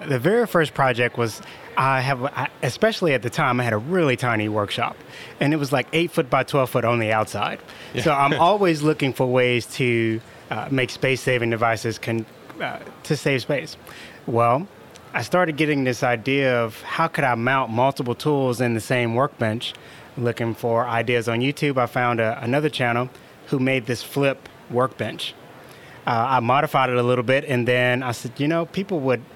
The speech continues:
Speaker 1: be interested in seeing what I did." So I posted a video about it, and I gave the guy credit. I say, "Hey, here's the video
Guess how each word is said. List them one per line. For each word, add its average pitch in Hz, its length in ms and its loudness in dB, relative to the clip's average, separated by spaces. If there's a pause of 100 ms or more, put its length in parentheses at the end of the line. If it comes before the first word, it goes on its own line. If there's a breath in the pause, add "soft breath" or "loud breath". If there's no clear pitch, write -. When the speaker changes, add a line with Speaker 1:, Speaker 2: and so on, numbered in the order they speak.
(120)
Speaker 1:
be 131 140 0
interested 127 400 0
in 117 100 0
seeing 131 320 0
what 120 140 2
I 113 100 2
did." 135 320 2 (640 loud breath)
So - 140 -4
I 113 40 4
posted 131 380 0
a 143 40 0
video 156 320 2
about 117 260 2
it, 117 40 2
and 113 140 2
I 117 60 0
gave 127 220 0
the 127 100 2
guy 120 160 2
credit. 143 320 0
I 117 80 0
say, 113 200 0
"Hey, 120 200 2
here's 135 240 0
the 123 100 -4
video 123 500 2